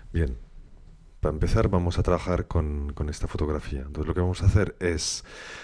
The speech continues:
recortar todo el contorno de esta chica limpiamente para incrustarla en el fondo de esta preciosa playa. Nos vamos a acercar. Para hacer esto hacemos Command Plus.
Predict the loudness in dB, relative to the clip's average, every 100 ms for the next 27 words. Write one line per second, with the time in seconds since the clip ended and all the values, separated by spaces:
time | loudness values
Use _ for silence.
0 | 8 10 10 8 4 4 4 4 4 6
1 | 6 2 -2 -2 4 4 4 0 -4 -8
2 | -16 -16 -8 -6 -6 -6 -6 -6 -6 -2
3 | 0 0 -2 -4 -6 -6 -18 -6 4 4
4 | 4 -4 -2 0 2 0 -4 -6 _ _
5 | _ -6 -6 -4 -6 -4 -4 -4 -6 -6
6 | -6 -4 -4 -4 -4 -6 -8 -8 -10 -12
7 | -16 -20 -20 _ _ -18 -18 -18 -20 -20
8 | -20 -14 -8 -2 0 4 6 6 6 6
9 | 4 2 -10 -18 -20 -20 -20 -6 -2 0
10 | -2 -4 -4 -4 -2 -4 -6 -6 -4 -2
11 | 0 -2 -4 -8 -4 0 0 -2 -12 -18